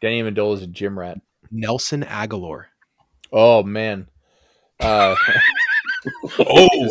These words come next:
Speaker 2: Ag-, Agholor?
Speaker 1: Is Gerald Jackson coming back? Uh, yeah, that's, uh, all right. What's next? Let's, uh, let's pass through this.
Speaker 2: <laughs> Eric doesn't like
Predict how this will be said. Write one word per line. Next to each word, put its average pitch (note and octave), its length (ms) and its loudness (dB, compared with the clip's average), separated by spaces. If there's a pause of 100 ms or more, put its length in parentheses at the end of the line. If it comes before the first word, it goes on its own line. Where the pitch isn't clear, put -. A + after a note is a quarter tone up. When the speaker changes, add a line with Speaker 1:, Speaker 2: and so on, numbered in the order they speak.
Speaker 2:
Ag-, F3 320 6
Agholor? A#3+ 520 4 (100)
Speaker 1:
Is B2 120 -4
Gerald C3 300 4
Jackson B2+ 420 2
coming C#3+ 260 -6
back? D3 240 -8 (320)
Uh, D#3+ 400 8 (600)
yeah, A#2+ 400 0 (100)
that's, - 300 -6
uh, D3+ 300 6 (160)
all A#2 100 4
right. D#3+ 280 4
What's A#2+ 280 -6
next? - 400 -8
Let's, A2 300 -8
uh, A#2+ 240 -2
let's - 380 -6 (260)
pass C3 300 0
through B2+ 120 -6
this. B2 420 0 (460)
Speaker 2:
<laughs> - 1300 -2
Eric C#3+ 240 4
doesn't E3 200 0
like A#2 140 2